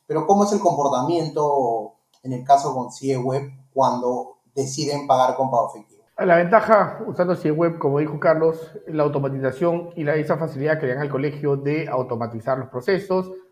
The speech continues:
Speaker 2: autom-, automatizar los pagos, y del lado de pago efectivo, pues, el padre de familia puede pagarlo efectivamente, eh, vía cash, pero se está incrementando cada día más aún,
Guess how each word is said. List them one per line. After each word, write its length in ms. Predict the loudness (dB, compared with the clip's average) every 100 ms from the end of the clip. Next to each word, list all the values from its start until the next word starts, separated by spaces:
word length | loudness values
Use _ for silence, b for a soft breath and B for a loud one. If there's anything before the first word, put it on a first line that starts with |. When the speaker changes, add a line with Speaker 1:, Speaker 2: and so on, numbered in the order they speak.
| -2
Speaker 2:
autom-, 460 | 0 0 -2 -4 -2
automatizar 640 | -2 0 -2 -2 0 0
los 100 | 0
pagos, 480 | 0 -2 -2 -4 -10 _ _ _ _
y 120 | -4 0
del 180 | 2
lado 120 | 4 4
de 80 |
pago 160 | 4 0
efectivo, 460 | 0 -4 0 0 2
pues, 360 | 0 -2 -8 -20 _ _ _ _ _ _ _ _ -10
el 220 | -6 2
padre 220 | 4 4
de 60 | 2
familia 500 | -2 -4 0 0 0
puede 240 | 0 0
pagarlo 560 | 0 0 0 -2 -4 -4
efectivamente, 880 | -8 -6 -2 -2 -2 -4 -4 -4 -6 _ _ _
eh, 220 | -8 -4 -2
vía 280 | 0 -2
cash, 260 | 0 0 -2 -8 _ _ _ _ _
pero 420 | -2 0 0 -2 -10
se 140 | -10
está 160 | -6 -4
incrementando 840 | -2 -2 0 -2 0 -2 -4 -18 _ -6
cada 240 | 0 0
día 240 | 0 0 0
más 560 | 0 0 0 -4 -14 -6
aún, 640 | 0 2 4 0 -4 -8